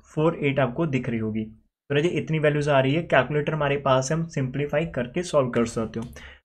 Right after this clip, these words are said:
तो पहले मैं ब्रैकेट को सॉल्व करता हूँ जी, आपके पास है ज़ीरो पॉइंट वन सिक्स है, एट फ़ोर है, ठीक है, फिर माइनस माइनस आपका खाली प्लस ही होगा,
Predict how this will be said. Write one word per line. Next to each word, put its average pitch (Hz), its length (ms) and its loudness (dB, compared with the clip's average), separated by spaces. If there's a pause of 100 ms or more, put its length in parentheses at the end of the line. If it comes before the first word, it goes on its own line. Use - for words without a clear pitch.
तो 143 80 2
पहले 151 180 6
मैं 165 160 6
ब्रैकेट 131 360 4
को 160 120 2
सॉल्व 143 260 4
करता 135 260 2
हूँ 196 200 -4 (1400)
जी, 127 180 2
आपके 147 280 6
पास 160 260 8
है 175 220 2 (100)
ज़ीरो 139 360 6
पॉइंट 160 280 4
वन 147 280 4
सिक्स 143 340 0
है, 160 80 6 (460)
एट 147 220 10
फ़ोर 120 280 4
है, 110 100 0
ठीक 139 240 -2
है, 156 220 -6
फिर 156 140 6
माइनस 151 380 4
माइनस 165 280 4
आपका 165 220 4
खाली 160 260 6
प्लस 135 300 4
ही 143 60 2
होगा, 110 320 2